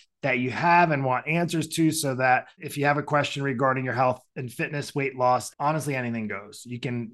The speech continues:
drop some questions down and I'll be answering those. We also do, it's called the Flavor of the Day, where I'll be discussing latest news on health and fitness, picking apart the latest diet trends, workouts,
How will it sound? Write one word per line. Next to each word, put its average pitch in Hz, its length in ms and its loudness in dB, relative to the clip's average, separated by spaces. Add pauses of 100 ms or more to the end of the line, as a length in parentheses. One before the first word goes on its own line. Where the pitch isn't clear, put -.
drop 139 260 4
some 131 140 -4
questions 131 460 2
down 131 320 4
and 120 180 -4
I'll 117 160 2
be 113 240 -6
answering 113 520 -4
those. 104 340 -8 (360)
We 139 120 2
also 160 340 8
do, 160 140 6
it's 156 100 2
called 147 200 6
the 135 40 4
Flavor 151 360 2
of 131 100 0
the 185 40 4
Day, 196 140 8
where 175 140 8
I'll 151 80 8
be 143 100 2
discussing 143 640 0
latest 131 320 -2
news 123 180 0
on 117 120 0
health 117 240 0
and 107 100 -6
fitness, 170 380 2
picking 143 320 0
apart 127 320 2
the 120 80 -4
latest 113 400 -2
diet 135 380 8
trends, 131 340 -2
workouts, 113 720 4